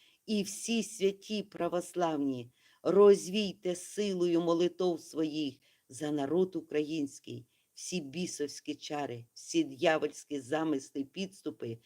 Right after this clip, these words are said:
спрямовані на те, щоб нашкодити йому і погубити його,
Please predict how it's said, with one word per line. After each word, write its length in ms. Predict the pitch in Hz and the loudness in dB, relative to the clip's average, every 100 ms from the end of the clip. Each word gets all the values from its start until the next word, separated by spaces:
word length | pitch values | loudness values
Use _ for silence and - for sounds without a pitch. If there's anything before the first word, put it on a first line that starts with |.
| - - | -20 -20
спрямовані 920 | - - 170 180 180 196 175 170 160 | -20 -10 0 2 6 6 6 4 4
на 180 | 160 160 | 4 2
те, 300 | 156 185 190 175 _ - | 0 -4 -4 -8 _ -18
щоб 300 | - 135 - | -6 -6 -4
нашкодити 720 | 131 127 - 185 196 156 151 | -8 -8 -2 0 2 -2 -2
йому 400 | 147 135 139 120 _ _ - | -2 0 0 -4 _ _ -4
і 120 | 196 | -2
погубити 760 | 190 170 151 135 202 202 165 | 2 4 4 2 2 2 -2
його, 460 | 160 147 131 127 | 0 -2 0 -2